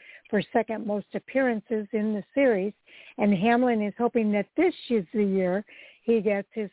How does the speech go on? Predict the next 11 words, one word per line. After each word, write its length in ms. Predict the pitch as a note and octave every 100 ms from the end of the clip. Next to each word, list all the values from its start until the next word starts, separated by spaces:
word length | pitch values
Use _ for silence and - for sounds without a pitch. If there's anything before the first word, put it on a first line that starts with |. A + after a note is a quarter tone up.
| -
first 280 | F#3+ F#3 - -
title. 460 | A#3+ A3+ F#3 - _ - - _
Now, 180 | G3+ G3
if 60 | G3
Hamlin 440 | A3 A#3 B3 A3+
were 140 | A3 G#3
to 100 | G3
accomplish 480 | - A#3 A#3+ B3 G#3
the 80 | G#3+
feat 200 | A#3+ A#3
this 160 | - A3